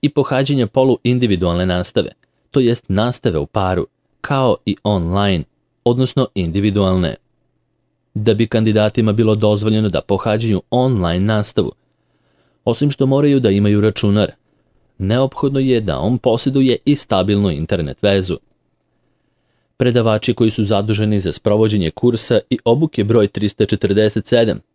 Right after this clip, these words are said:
za polaganje ispita tristo četrdeset sedam su maksimalno kvalifikovani, a pored toga i nosioci nekih od Microsoft sertifikata,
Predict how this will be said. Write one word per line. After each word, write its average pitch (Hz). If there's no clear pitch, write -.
za 117
polaganje 127
ispita 104
tristo 95
četrdeset 80
sedam 123
su 101
maksimalno 87
kvalifikovani, 98
a -
pored 135
toga 135
i 127
nosioci 117
nekih 87
od 113
Microsoft 107
sertifikata, 80